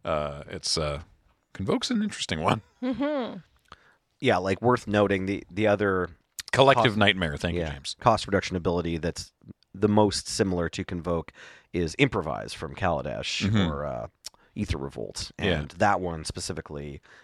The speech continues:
Speaker 3: only reduces by the generic mana when you tap artifacts. But
Speaker 1: Yeah.
Speaker 3: like you say, Convoke, you can have free spells.
Speaker 1: Mm-hmm. So
Speaker 2: Scary.
Speaker 3: Yeah.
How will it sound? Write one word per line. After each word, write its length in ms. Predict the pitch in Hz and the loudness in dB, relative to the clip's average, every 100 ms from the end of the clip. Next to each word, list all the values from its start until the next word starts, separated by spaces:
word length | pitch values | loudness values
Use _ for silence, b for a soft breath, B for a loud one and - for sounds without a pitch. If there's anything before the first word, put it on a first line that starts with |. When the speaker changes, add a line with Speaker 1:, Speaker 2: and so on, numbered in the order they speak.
| b - - | b -14 -6
Speaker 3:
only 520 | 90 87 82 80 78 | -4 -2 -4 -4 -8
reduces 640 | - 87 85 78 71 73 - | -6 -4 -2 -4 -6 -8 -6
by 420 | - 73 71 60 - | -4 -2 -4 -8 -12
the 240 | 78 73 71 | -12 -12 -8
generic 380 | 85 73 69 82 | -6 -6 -6 -8
mana 320 | 71 73 67 - | -10 -12 -14 -12
when 120 | 76 | -10
you 60 | |
tap 240 | 65 87 - | -8 -6 -6
artifacts. 480 | 62 - - - - | -6 -6 -8 -8 -10
But 140 | - | -6
Speaker 1:
Yeah. 120 | 73 - - | -6 -8 -10
Speaker 3:
like 140 | - - | -10 -8
you 40 | |
say, 140 | 80 | -10
Convoke, 380 | - 76 82 - - B B B B | -8 -4 -4 -4 -12 B B B B
you 100 | 95 | 0
can 100 | 110 | 4
have 540 | 107 110 110 - - - _ _ _ | 6 6 4 -2 -14 -20 _ _ _
free 460 | - 143 143 120 98 - - B B - | 2 6 6 6 2 -2 -18 B B -14
spells. 560 | - 104 78 71 - 87 | 0 2 2 0 -6 -6
Speaker 1:
Mm-hmm. 220 | 90 90 110 B B B B B B B B | -4 -6 -8 B B B B B B B B
So 320 | - 131 117 | 6 8 8
Speaker 2:
Scary. 520 | 113 285 254 220 151 - _ _ _ _ - | 4 2 4 4 0 -4 _ _ _ _ -4
Speaker 3:
Yeah. 320 | 101 90 | -2 -2